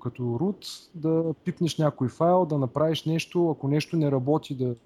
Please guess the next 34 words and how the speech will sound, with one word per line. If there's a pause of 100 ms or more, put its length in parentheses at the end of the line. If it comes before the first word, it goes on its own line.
ако
тря-,
ако
щеш
да
си (440)
спреш
машината
и
да
си
я
оправиш. (680)
Също
така (140)
виждаш
процесите
от
хост
машината,
виждаш
процесите
в
виртуалната
машина. (100)
Като
напишеш
P
S
three,
да
кажем,
в (140)
конзолката,